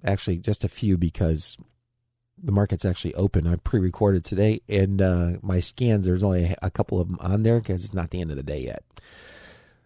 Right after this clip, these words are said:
So anyway, but we'll talk about, uh, some individual stocks and how you might go, uh, about looking for that. You know, I,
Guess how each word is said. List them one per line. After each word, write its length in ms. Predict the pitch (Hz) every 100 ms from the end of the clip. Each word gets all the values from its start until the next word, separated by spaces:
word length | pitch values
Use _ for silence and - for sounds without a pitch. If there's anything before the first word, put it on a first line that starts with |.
| _ _
So 180 | - 185
anyway, 320 | 123 69 69 _ _ _
but 80 | 127
we'll 180 | 196 185
talk 220 | 156 127
about, 360 | 120 110 -
uh, 280 | 117 101 95
some 200 | - 131
individual 420 | 123 113 104 101
stocks 520 | 95 - 104 101 - -
and 400 | 113 95 92 92
how 140 | 90 107
you 140 | 101
might 240 | 95 95
go, 340 | - 95 95 90
uh, 520 | - 92 85 80 -
about 340 | - 90 92 -
looking 240 | 101 113
for 120 | -
that. 280 | 101 98 95 -
You 120 | 92
know, 100 | 85
I, 140 | 85